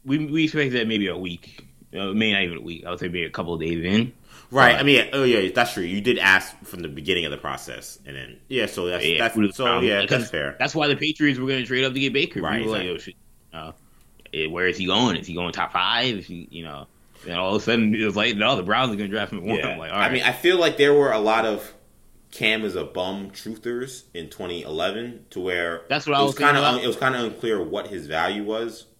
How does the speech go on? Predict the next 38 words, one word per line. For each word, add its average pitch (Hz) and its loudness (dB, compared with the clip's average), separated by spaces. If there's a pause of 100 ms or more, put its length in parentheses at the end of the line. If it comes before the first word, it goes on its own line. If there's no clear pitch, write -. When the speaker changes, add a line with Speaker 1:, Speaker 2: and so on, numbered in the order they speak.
(160)
Speaker 2:
immediate, 85 -8
like, 92 -8
very 113 4
early 113 2
on. 127 -2 (720)
Then 135 4
it 151 6
became 139 2
very 107 4
clear 110 -2
kinda 98 -2
quickly, 104 -4
okay, 87 -6
the 76 -2
Speaker 1:
And 139 0
you - 4
know - 4
what 170 2
Speaker 2:
Packers 160 4
Speaker 1:
it 147 4
was 151 4
Speaker 2:
really 139 2
Speaker 1:
about 117 0
Speaker 2:
like 113 -8
him. 120 -10
Speaker 1:
Cam? 131 -2 (840)
The 107 -6
thing 135 0
about 127 0
Cam 127 -2
also 117 -2
was 92 -2
that 90 -6
Andrew 98 0
Luck 98 -2 (520)
hadn't 92 -4 (440)
come 82 -10
out. 85 -4